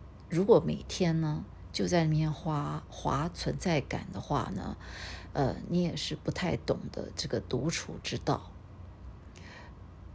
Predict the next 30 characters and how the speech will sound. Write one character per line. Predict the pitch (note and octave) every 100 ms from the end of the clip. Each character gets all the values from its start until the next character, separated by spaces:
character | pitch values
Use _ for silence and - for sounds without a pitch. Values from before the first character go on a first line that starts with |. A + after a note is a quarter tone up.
| -
那 | F3+
你 | E3 D#3+
总 | - - E3
有 | F3+
一 | - E3
天， | - E3 D3+ - - - - - - -
你 | - D#3+ -
一 | -
定 | C#3+ F3+ E3+
就 | F3 D#3+
会 | E3 D3
有， | G#2+ - - - - -
呃， | - E3 C3
产 | - - D3+
生 | D3 E3+
一 | E3
种 | D3+ C#3
恐 | - - - G3
惧， | - E3 C#3
就 | - D#3
是 |
说， | D3+ D3
如 | C#3+ D#3+
果 | E3 C3
说， | - D3+ C3+ - - - - -
呃， | C#3+ B2 C3
哪 | -
一 | C#3+
天 | - E3 D3+ D3+ -
你， | - D#3+ -